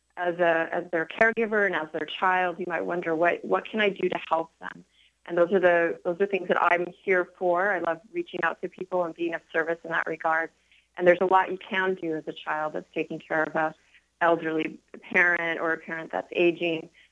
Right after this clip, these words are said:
because these people are in the medical model, and the medical model does look at the, at the patient as a, uh, you know, also as an A T M machine, if you will. If they get them in the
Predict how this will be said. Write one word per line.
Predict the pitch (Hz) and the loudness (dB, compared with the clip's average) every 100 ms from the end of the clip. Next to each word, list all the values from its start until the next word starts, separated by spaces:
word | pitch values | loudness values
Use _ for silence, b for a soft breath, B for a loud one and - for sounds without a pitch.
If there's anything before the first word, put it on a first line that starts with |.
| _ | _
because | 185 196 185 | -2 2 4
these | 226 - | 4 4
people | 294 302 285 | 2 4 4
are | 214 185 | 4 2
in | 190 214 | -2 -2
the | 202 | -2
medical | 180 175 - 170 | 0 0 0 -6
model, | 165 160 156 170 285 - _ _ _ _ | -4 -2 -2 -4 -6 -10 _ _ _ _
and | 175 175 | -12 -2
the | |
medical | 180 175 180 196 | 0 2 0 -2
model | 180 170 170 170 165 | 0 0 0 -2 0
does | 160 170 170 | 2 2 -2
look | 180 180 | -4 -2
at | 175 175 | -6 -6
the, | 196 - - | -10 -8 -4
at | 170 | -4
the | 202 | -4
patient | 202 175 165 180 190 | -4 -4 -6 -6 -4
as | 160 156 160 170 | 0 0 -2 -2
a, | 160 160 165 - _ _ _ _ _ - - | -2 0 -2 -6 _ _ _ _ _ -8 -4
uh, | - | 0
you | 170 175 | 2 4
know, | 165 | 4
also | 165 165 175 170 165 165 160 160 | 2 0 0 2 2 2 0 0
as | - 165 175 | 0 2 2
an | 175 | 2
A | 180 | 0
T | - 269 | 2 2
M | 240 | 4
machine, | 202 - 165 | 2 2 0
if | 156 - | 0 -2
you | 160 | 2
will. | 160 156 151 - b b _ | 4 4 2 -6 b b _
If | 165 - | -20 -4
they | 165 160 160 156 - _ | 0 2 0 -2 -8 _
get | 185 185 | 4 4
them | 185 | 4
in | |
the | 165 | 2